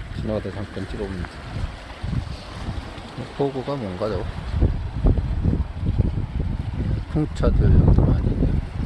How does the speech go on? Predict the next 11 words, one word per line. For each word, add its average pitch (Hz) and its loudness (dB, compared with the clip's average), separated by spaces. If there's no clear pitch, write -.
샤워장 165 4
있는 135 2
거 107 0
보니까 107 0
여기서 120 6
뭐 123 4
해수욕 147 2
즐기는 113 4
사람도 107 6
있나 110 4
본데. 90 0